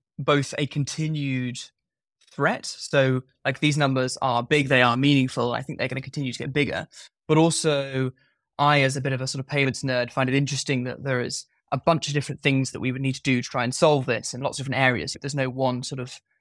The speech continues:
magic solution to it. We just need to improve the way that,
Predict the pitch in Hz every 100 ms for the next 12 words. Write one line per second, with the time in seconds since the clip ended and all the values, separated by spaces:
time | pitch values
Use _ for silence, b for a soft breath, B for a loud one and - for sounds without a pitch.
0 | _ 131 131 - - - 131 131 131 131
1 | 107 - 139 135 - 131 127 120 _ _
2 | 143 135 - 139 127 123 127 127 123 127
3 | 113